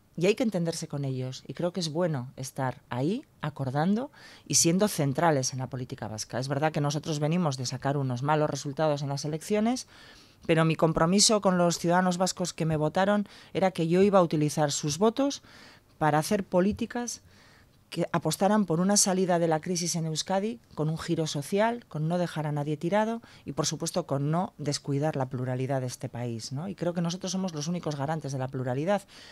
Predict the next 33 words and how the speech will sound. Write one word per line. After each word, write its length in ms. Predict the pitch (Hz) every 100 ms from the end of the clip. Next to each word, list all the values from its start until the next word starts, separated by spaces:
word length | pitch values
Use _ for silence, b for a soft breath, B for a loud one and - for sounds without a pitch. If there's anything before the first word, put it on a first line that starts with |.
| B
porque 180 | - 151
los 140 | 165
nacionalistas, 580 | 170 165 160 170 196 226
por 140 | - 185
definición, 560 | 175 175 170 254 285
no 80 | 156
son 180 | 156 147
plurales, 540 | 127 139 208 143 127 -
es 60 |
decir, 200 | 123 143
son 180 | 147 135
nacionalistas 760 | 147 147 127 139 190 - 233 -
y 140 | - 135 -
velan 320 | 143 147 165
por 120 | 165 127
lo 100 | 123
suyo. 340 | 180 160 113 b b b b _ - - - -
Y 80 | 170
el 80 | 160
Partido 340 | 147 180 196
Popular 440 | 220 208 220 226 -
ha 80 | 151
demostrado 540 | 143 147 - 175 175 202
que 100 | -
tampoco 380 | 131 135 202
es 80 | 190
un 100 | 165
partido 340 | 147 135 175 165
que 80 |
tenga 160 | 135 147
una 140 | 135
visión 340 | 127 123 143 139
plural 420 | 135 139 208 180